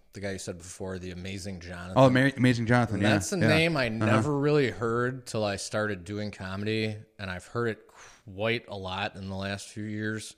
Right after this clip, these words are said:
Speaker 2: Okay. Yeah.
Speaker 1: And, you know, I have nothing against other forms of, uh, you know, com-, n-, not that ma-,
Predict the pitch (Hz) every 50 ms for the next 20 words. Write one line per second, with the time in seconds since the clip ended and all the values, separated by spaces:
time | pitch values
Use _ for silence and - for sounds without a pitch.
0 | _ _ - 104 101 - 98 98 95 - - _ _ 101 98 95 104 104 101 104
1 | 113 117 117 113 - - 117 143 202 226 226 151 110 123 123 120 131 139 - -
2 | - 143 135 127 127 123 123 117 117 110 - _ _ _ _ _ _ _ _ _
3 | _ _ _ _ _ - 107 98 90 87 87 117 120 110 104 101 95 - - -
4 | - - - - - - - _ _ _ _ _ _ _ _ _ _ _ _ _
5 | _ _ _ _ _ _ _ _ _ _ - 120 117 113 113 107 - - - -
6 | - 110 110 110 104 101 101 92 87 - - - - - 101 101 98 92 90 90
7 | 82 - - - - 101 95 90 90 90 90 90 - - 110 98 90 87 87 -
8 | - - 101 101 101 101 101 95 - 104 104 92 - 107 107 107 110 107 - -
9 | 90 98 101 104 101